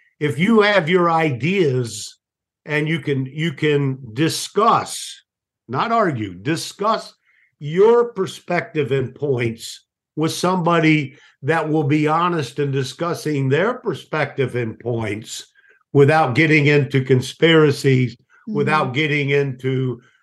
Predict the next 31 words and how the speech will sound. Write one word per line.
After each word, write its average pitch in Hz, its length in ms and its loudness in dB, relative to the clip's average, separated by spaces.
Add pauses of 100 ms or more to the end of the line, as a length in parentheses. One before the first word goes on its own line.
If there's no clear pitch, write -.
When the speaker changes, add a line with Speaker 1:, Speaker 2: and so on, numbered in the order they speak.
(120)
Speaker 1:
non-factual 143 1300 0
information. 139 1000 -2 (480)
I 131 80 -4
mean, 139 180 2
if 127 140 -2
you're 165 140 0
gonna 165 200 -4
talk 135 380 -4
non-factual, 123 1000 -4 (120)
we, 131 380 0 (220)
we 139 80 2
have 131 300 0
nothing 139 340 -4
to 120 100 -6
discuss. - 800 -8 (960)
I'm 139 160 0
not 170 220 0
going 127 260 4
to 127 140 2
get 127 220 4
into 117 240 2
your 117 200 -4
conspiracies. 113 960 -6 (280)
I'm 131 160 4
not 135 240 4
gonna 131 180 6
try 127 260 2
to 123 120 4
change 127 560 2
your 113 100 -4
mind. 113 640 -4